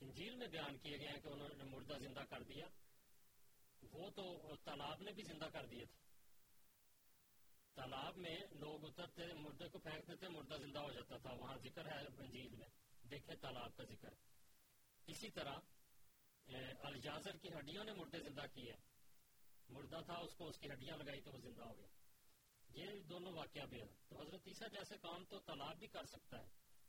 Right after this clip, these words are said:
جس طرح وہ وہاں ذکر ہے اس میں یہ معجزے ہمیں نظر آتے ہیں۔ تو دراصل بات یہ ہے کہ اللہ تعالیٰ نبیوں کو بھیجتا ہے تاکہ مردے زندہ کرے، اور بار بار یہی مثال دیتا ہے کہ ہم نے آسمان سے پانی پیدا،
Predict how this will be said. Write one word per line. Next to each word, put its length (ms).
جس 360
طرح 180
وہ 240
وہاں 240
ذکر 380
ہے 120
اس 180
میں 120
یہ 140
معجزے 440
ہمیں 160
نظر 220
آتے 260
ہیں۔ 120
تو 120
دراصل 500
بات 300
یہ 140
ہے 120
کہ 180
اللہ 220
تعالیٰ 300
نبیوں 360
کو 140
بھیجتا 440
ہے 180
تاکہ 380
مردے 380
زندہ 320
کرے، 160
اور 160
بار 220
بار 180
یہی 200
مثال 380
دیتا 280
ہے 200
کہ 60
ہم 140
نے 100
آسمان 380
سے 100
پانی 300
پیدا، 260